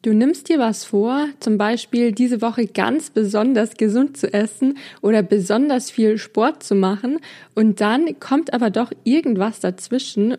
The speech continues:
und du isst dann, ja, vielleicht doch die Pizza und, oder schaffst es nicht, zum Sport zu gehen. Und im Grunde wäre das ja gar nicht so schlimm.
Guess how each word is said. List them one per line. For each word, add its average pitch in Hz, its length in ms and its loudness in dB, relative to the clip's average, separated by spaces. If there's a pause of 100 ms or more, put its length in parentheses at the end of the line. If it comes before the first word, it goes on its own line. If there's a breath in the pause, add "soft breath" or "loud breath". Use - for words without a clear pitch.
und 202 340 0
du 202 180 0
isst - 420 -4
dann, 208 360 0
ja, 226 240 0
vielleicht 214 360 0
doch 240 120 0
die 254 140 0
Pizza 254 680 0
und, 208 280 2 (180)
oder 208 380 0
schaffst - 320 -8
es 220 160 -2
nicht, 254 240 -2
zum 220 140 -2
Sport 214 360 -4
zu 214 140 -2
gehen. 220 320 0 (580 loud breath)
Und 269 340 2
im 262 220 2
Grunde 320 520 0
wäre 294 120 0
das 285 220 -2
ja 233 140 0
gar 214 200 -2
nicht 233 180 0
so 196 120 -2
schlimm. 190 460 0